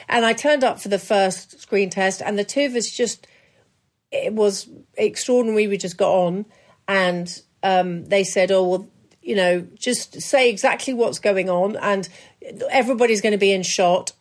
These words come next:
And I just thought, "This is amazing." And I left there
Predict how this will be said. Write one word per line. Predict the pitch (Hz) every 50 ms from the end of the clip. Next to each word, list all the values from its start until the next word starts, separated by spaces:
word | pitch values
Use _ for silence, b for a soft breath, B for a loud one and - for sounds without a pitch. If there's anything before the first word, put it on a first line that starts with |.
| _ -
And | 220 208 208
I | 208
just | 208 - 202 - -
thought, | - 202 185 165 - - - 262 - -
"This | 240 339 349 320 254 - - - - - - _ _ _ -
is | 311 330 330 320 311 294 269 240 220 233 - _ _ _ _ -
amazing." | 277 269 277 277 269 254 262 277 302 294 285 285 277 262 233 196 190 180 170 165 175
And | 185 196 202
I | 208 208
left | 220 233 247 254 - - - -
there | 196 185 180 175 175 170 175